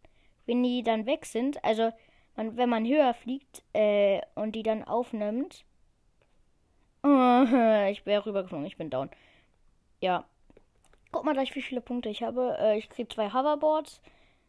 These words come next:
Ich hatte fünfundneunzigtausend Punkte, das ist jetzt nicht besonders gut. Die Werbung. Oh, diese Werbung ist dumm. Events, täglicher Highscore. Piu.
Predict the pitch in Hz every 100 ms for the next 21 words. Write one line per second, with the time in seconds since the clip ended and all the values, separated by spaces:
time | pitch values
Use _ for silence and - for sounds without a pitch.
0 | _ _ _ _ _ _ _ 214 - 190
1 | - 247 233 226 220 214 202 185 202 208
2 | - - 190 202 196 - 208 208 180 -
3 | 208 - - - 214 - - - 175 -
4 | 196 - - - - - 254 - 415 -
5 | 233 226 240 220 214 208 - 220 208 214
6 | 214 226 220 208 - 185 196 190 - -
7 | 226 226 214 214 247 240 220 - _ -
8 | - 113 190 _ _ _ _ _ _ _
9 | _ _ _ _ _ _ _ _ 220 208
10 | 208 214 208 - - - _ _ - 196
11 | 196 196 190 196 196 - 202 202 196 196
12 | - -